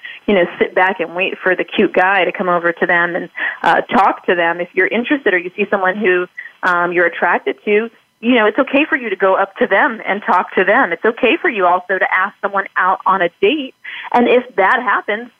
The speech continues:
your expectation should not be that that person is paying for the date. So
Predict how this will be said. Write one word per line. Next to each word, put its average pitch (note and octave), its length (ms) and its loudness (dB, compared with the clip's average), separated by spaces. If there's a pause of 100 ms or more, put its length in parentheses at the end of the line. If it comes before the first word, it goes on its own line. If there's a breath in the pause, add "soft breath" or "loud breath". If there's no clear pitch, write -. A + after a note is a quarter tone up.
(220)
your B3 100 0
expectation A3 800 0
should E3 140 0
not E3 240 0
be E3+ 100 2
that - 140 0
that - 160 -2
person D#3+ 300 -2
is D3 140 -6
paying C#3 280 -2
for - 160 0
the - 100 0
date. - 260 0 (500 loud breath)
So F#3 560 4